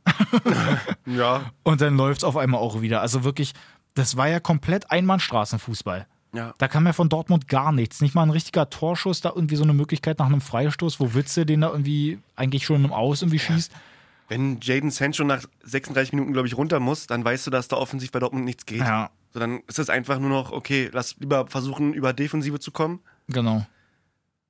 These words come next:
Speaker 2: Es ist einfach schade so. Ich glaub, entweder haben die Dortmunder das nicht ernst, oder nicht ernst genug genommen vielleicht sogar, oder die München haben einfach so gepusht durch dieses, ähm, die sind nicht die Favoriten, das erste Mal sind sie nicht die, die bessere Mannschaft
Speaker 1: Ja,
Speaker 2: in dem
Speaker 1: aber
Speaker 2: Sinne
Speaker 1: irgendwie
Speaker 2: und
Speaker 1: hab ich das Gefühl, die sind sowieso immer unfassbar krass motiviert, wenn Dortmund kommt. Und
Speaker 2: Safe.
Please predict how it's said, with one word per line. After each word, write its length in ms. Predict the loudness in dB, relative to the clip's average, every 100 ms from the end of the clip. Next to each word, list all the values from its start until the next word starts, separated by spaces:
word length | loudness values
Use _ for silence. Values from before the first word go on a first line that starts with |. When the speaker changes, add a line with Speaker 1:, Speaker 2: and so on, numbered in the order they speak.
| _ _ _ _ _
Speaker 2:
Es 120 | -16 -6
ist 80 |
einfach 240 | -2 -2 -2
schade 360 | -4 -2 -2 -2
so. 300 | -4 -6 -8
Ich 140 | -6
glaub, 280 | -2 -2 _ _ _
entweder 420 | -4 0 0 0 0
haben 120 | -2
die 60 | 0
Dortmunder 320 | -2 0 0
das 260 | -2 -6 -8
nicht 260 | -4 -2 0
ernst, 280 | -2 -2 -2
oder 140 | 0
nicht 200 | 0 0
ernst 200 | -2 0
genug 220 | -2 -2 0
genommen 260 | -2 -2
vielleicht 360 | -4 -4 -4 -6
sogar, 260 | -6 -6 -8 _ _ _ _ _ -2
oder 100 | 0
die 80 | 0
München 200 | 0 2
haben 80 | 0
einfach 220 | 0 -4
so 140 | -2
gepusht 480 | -4 -4 -4 -4 -4
durch 120 | -6
dieses, 380 | -6 -6 -6 -8 -4
ähm, 340 | -2 -2 -6 -10 _ _ _
die 60 | -4
sind 120 | -2
nicht 120 | -2
die 60 | -4
Favoriten, 420 | -6 -4 -4 -2
das 100 | -2
erste 220 | -2 -2
Mal 80 | -2
sind 140 | -2 -2
sie 80 |
nicht 200 | -2 -2
die, 300 | -4 -2 -4
die 100 | -4
bessere 320 | -2 0 2 4
Mannschaft 240 | 4 6
Speaker 1:
Ja, 160 | 4 4
Speaker 2:
in 60 |
dem 80 | 4
Speaker 1:
aber 80 | 6
Speaker 2:
Sinne 160 | 6 6
Speaker 1:
irgendwie 120 | 6
Speaker 2:
und 40 | 6
Speaker 1:
hab 80 |
ich 100 | 4
das 160 | 2 2
Gefühl, 260 | 2 2 2
die 80 | 4
sind 180 | 2
sowieso 400 | 4 2 2 0
immer 280 | 2 2 4
unfassbar 460 | 2 4 2 2 0
krass 280 | 2 0 2
motiviert, 460 | 0 0 0 0
wenn 120 | 0 0
Dortmund 380 | 0 0 0
kommt. 240 | 0 -2 2
Und 80 | 2
Speaker 2:
Safe. 380 | 2 2 2